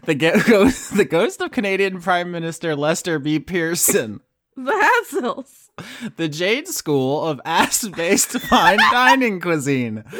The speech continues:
Speaker 1: All right, that's the horniest one so far.
Speaker 2: Uh, the murderous penguin who secretly lives in your sock drawer.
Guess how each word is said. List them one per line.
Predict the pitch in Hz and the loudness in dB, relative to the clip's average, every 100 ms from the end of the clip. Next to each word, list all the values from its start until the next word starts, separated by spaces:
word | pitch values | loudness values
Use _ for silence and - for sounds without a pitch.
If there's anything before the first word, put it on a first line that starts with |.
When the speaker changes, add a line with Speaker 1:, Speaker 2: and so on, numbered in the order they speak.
| - - - | -12 -12 -8
Speaker 1:
All | 123 139 | 0 2
right, | 139 139 | 2 0
that's | 143 - | -4 -4
the | 156 | -2
horniest | 151 151 151 151 | 0 0 -2 -2
one | 151 143 | -2 -2
so | 143 139 | -2 -4
far. | 143 123 120 135 - _ - | -2 -2 -2 -6 -12 _ -2
Speaker 2:
Uh, | 220 269 311 349 | 0 2 2 0
the | 262 | -4
murderous | 254 247 311 427 - | -6 -4 -2 -2 -2
penguin | 453 285 302 240 262 | 0 0 0 -2 -4
who | |
secretly | 240 285 269 339 | -6 -8 -4 -4
lives | 202 240 | -2 -4
in | 247 190 | -6 -14
your | |
sock | - 175 185 _ | -10 -8 -8 _
drawer. | 202 220 254 | -8 -6 -8